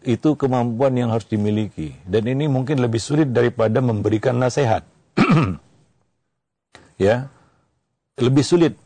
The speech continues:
ya, mendengar nasihat daripada memberikan nasihat. Banyak orang yang bisa memberi nasihat, tapi belum tentu dari banyak orang yang bisa memberi nasihat itu, dia bisa mendengar nasihat. Banyak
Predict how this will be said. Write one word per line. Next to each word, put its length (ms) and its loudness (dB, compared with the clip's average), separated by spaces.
ya, 240 2
mendengar 520 0
nasihat 480 -2
daripada 840 2
memberikan 560 -2
nasihat. 480 -4
Banyak 280 0
orang 320 2
yang 80 2
bisa 240 2
memberi 360 0
nasihat, 520 -4
tapi 240 0
belum 280 0
tentu 560 -2
dari 320 0
banyak 360 2
orang 280 2
yang 160 -2
bisa 320 0
memberi 360 0
nasihat 400 0
itu, 440 0
dia 160 2
bisa 240 0
mendengar 400 2
nasihat. 400 -2
Banyak 560 2